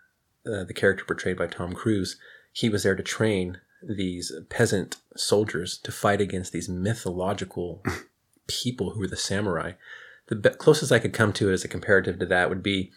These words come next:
Speaker 1: if, you know, we told our kids, "Hey, we're gonna go fight against the Avengers," right?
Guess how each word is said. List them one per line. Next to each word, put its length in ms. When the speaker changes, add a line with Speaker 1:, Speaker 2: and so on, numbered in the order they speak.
Speaker 1:
if, 560
you 140
know, 440
we 240
told 240
our 120
kids, 380
"Hey, 300
we're 120
gonna 180
go 100
fight 240
against 260
the 100
Avengers," 600
right? 320